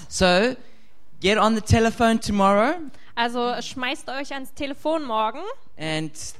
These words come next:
Speaker 1: thank your mother for being so great
Speaker 2: und danke an alle Mütter dafür, dass ihr so großartig seid.
Speaker 1: and tell her what a beautiful, wonderful woman she is.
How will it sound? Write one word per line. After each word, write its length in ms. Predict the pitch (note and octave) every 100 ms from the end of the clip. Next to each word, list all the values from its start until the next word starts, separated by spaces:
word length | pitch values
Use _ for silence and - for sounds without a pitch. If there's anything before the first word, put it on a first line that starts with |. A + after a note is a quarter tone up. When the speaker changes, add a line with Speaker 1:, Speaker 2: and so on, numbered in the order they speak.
| -
Speaker 1:
thank 280 | G#3+ A#3 A#3+
your 80 |
mother 320 | G#3+ G3+ A#3 B3
for 160 | A3
being 240 | F#3+ G3+ G3+
so 200 | G#3+ F#3+
great 420 | D#3+ F3 C#4+ C#4+ - - - -
Speaker 2:
und 320 | A#3+ A#3 A3+
danke 300 | A#3+ C#4+ E4
an 100 | C#4+
alle 180 | B3+ C4
Mütter 280 | B3+ C4 D4+
dafür, 240 | C4+ C4+
dass 160 | B3+ C4
ihr 80 | A#3+
so 60 |
großartig 680 | - G3 A3 A#3 A#3+ C4 D4
seid. 460 | - D4 D#4+ G#4 D#3+
Speaker 1:
and 160 | D#3
tell 180 | - E3+
her 100 | E3+
what 160 | E3 D#3+
a 40 |
beautiful, 600 | C#3 D#3 G#3+ B3 - A3
wonderful 480 | F#3 F#3+ G#3 - F3
woman 260 | C#3+ D#3+ E3
she 300 | - D3+ F2+
is. 400 | G#2+ - -